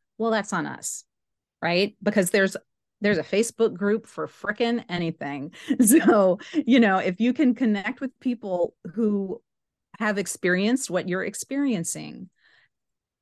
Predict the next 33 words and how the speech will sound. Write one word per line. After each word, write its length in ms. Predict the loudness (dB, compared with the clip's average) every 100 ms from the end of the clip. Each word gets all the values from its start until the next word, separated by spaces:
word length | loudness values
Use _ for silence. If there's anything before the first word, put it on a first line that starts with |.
| _ _ _
people 320 | 0 2 4 2
generally 600 | 2 4 6 6 4 2
wanna 240 | 2 0
help. 340 | -2 -4 -2
We 140 | 0 2
are 80 | 0
community 880 | 0 2 2 2 0 -2 -4 -6 -10
pack 580 | -10 -8 -8 -10 -20 _ _ _ _ -2
animals 640 | 2 4 2 -4 -8 -8 -10 _ _ _
and 280 | 0 2 0
we 200 | -2 -2
help 300 | 0 -4 -4
each 180 | -6 -4
other. 160 | -4 -2
That's 180 | -4 -4
how 180 | -2
we 100 | -2
thrive. 800 | -2 -4 -6 -6 -8 -12 -14 -18 _ _ _ _
So 480 | 0 4 6 4 4
you 140 | 2
find 360 | 2 4 6 6
the 60 |
people 640 | 4 0 0 0 0 -2 -6 -4
who've 140 | 0 0
experienced 600 | -2 -2 0 0 -2 -2
what 160 | -4
you're 120 | -4
dealing 360 | -4 -2 -2 -2
with 320 | -4 -6 -10 _ _ _ _ _ _ -2
let 220 | -2 0
them 140 | -2 -2
help 340 | -2 -4 -6
you. 360 | -6 -6 -8